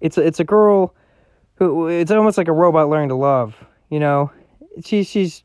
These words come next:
trying to figure out how to love. And in her line of work, she writes letters for people who don't know how to write. And so, i-, in that line of work, you have to have empathy, and you have to understand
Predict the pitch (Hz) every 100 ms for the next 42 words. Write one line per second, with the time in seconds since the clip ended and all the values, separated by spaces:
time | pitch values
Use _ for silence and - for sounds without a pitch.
0 | _ - 254 285 277 226 196 180 180 170
1 | 160 - - - 170 240 269 339 320 311
2 | 311 180 185 294 - 226 202 311 - 143
3 | 135 196 156 101 - - 147 - 165 165
4 | 165 143 - 160 185 175 165 131 117 151
5 | 131 - _ _ _ _ _ _ _ _
6 | _ _ - 180 175 202 165 170 165 202
7 | 254 247 233 220 214 180 208 240 - 156
8 | 196 156 180 175 - 139 131 139 180 196
9 | 156 165 160 - 156 151 139